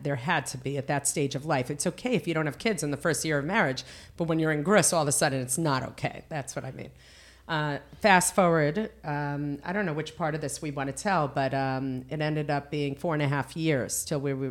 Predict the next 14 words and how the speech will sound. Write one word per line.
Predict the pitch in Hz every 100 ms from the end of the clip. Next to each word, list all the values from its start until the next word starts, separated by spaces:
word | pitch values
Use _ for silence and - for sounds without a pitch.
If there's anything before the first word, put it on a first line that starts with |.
| -
we | 143
were | 131
zoche. | 123 131 123 131 135 - - - - - - - - -
So | - 214
first | 240 247 247
of | 247
all | 254 294 311
was | 247 170 160 160 160 - - - - -
HaKadosh | 202 196 185 160 -
Baruch | 143 123
Hu. | - - - - - - -
Um, | 156 156 151 151 151 147 147 - - - - - - - -
finding | - 202 185 208 233 254 247 254 208 156 165
medicine | 165 170 160 - 165 143 139 143 139 -